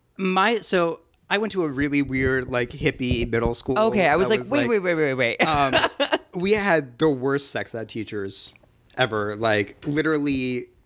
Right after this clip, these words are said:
Speaker 1: one of them got fired for inappropriate behavior.
Speaker 2: No.
Speaker 1: Like, like, a couple of years after I graduated,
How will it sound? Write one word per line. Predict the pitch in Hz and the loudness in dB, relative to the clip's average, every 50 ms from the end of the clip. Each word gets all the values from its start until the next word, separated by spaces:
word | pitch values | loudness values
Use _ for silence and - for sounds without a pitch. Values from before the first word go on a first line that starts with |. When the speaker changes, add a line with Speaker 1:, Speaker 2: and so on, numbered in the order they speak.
| _ _ - - - - - - _ _ _ _ _ _ _ - _ _ _ _ _ _ _ _ | _ _ -20 -14 -14 -14 -14 -14 _ _ _ _ _ _ _ -20 _ _ _ _ _ _ _ _
Speaker 1:
one | - 139 165 170 | -4 0 2 2
of | 165 160 | 4 4
them | 156 156 143 | 4 4 4
got | 131 139 127 120 - | 6 4 2 4 4
fired | - 127 120 127 131 135 135 135 | 4 4 4 4 2 2 0 -2
for | - - 135 127 | -4 -6 -4 -2
inappropriate | 120 127 - 139 123 120 131 123 113 - | -2 -4 -2 -2 -2 0 0 -2 -4 -2
behavior. | 120 110 117 120 113 113 127 127 127 123 127 127 127 - | -6 -6 -2 -2 -2 -2 -2 -2 0 0 0 -2 -2 -2
Speaker 2:
No. | 165 170 170 170 170 175 175 170 165 156 | 2 4 6 6 6 6 6 6 4 4
Speaker 1:
Like, | 143 135 131 127 - - _ 143 | 4 4 4 2 0 -4 _ -2
like, | 135 117 113 107 - - _ _ _ _ _ _ _ - 123 - | 0 0 0 0 -2 -8 _ _ _ _ _ _ _ -20 -10 -8
a | 131 | -8
couple | 123 - 135 110 117 | -2 -2 -2 0 0
of | 117 120 | 0 0
years | 113 113 120 120 123 117 | 2 2 2 2 2 0
after | 110 117 113 - 113 | -2 -4 -2 -2 -4
I | 107 | -4
graduated, | 104 110 117 123 127 127 131 127 127 131 131 131 127 135 | -2 0 0 0 2 2 0 2 2 2 2 0 -2 -4